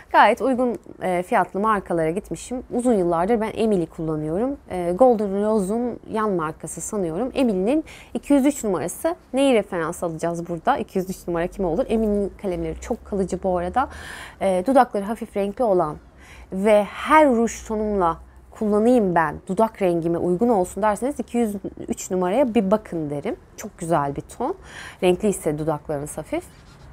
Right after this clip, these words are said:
Ve Golden Rose'un beş yüz üç numarası. Bunların beş yüz iki, beş yüz bir, iki yüz bir, iki yüz ikisi de var. O açık renkli dudakları da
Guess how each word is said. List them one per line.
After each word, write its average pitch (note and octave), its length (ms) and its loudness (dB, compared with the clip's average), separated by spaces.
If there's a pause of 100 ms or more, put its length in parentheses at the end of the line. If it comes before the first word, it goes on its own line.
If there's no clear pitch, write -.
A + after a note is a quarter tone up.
(440)
Ve C#4+ 320 6 (360)
Golden C4+ 400 8
Rose'un D4+ 480 0
beş D4+ 320 0
yüz E4 220 0
üç - 240 -4
numarası. F#3+ 440 0
Bunların D4 360 4
beş C4+ 200 2
yüz - 100 -14
iki, A#3 180 -4
beş B3 220 2
yüz A3 160 -4
bir, A#3 180 2 (160)
iki G#3+ 200 -6
yüz G#3 140 0
bir, A3+ 80 -2
iki - 220 -8
yüz G3+ 120 -4
ikisi - 300 -14
de F#3+ 100 2
var. C#4 180 4
O B3+ 180 4
açık - 280 -2
renkli G3+ 280 0
dudakları G3+ 420 2
da F#4 120 0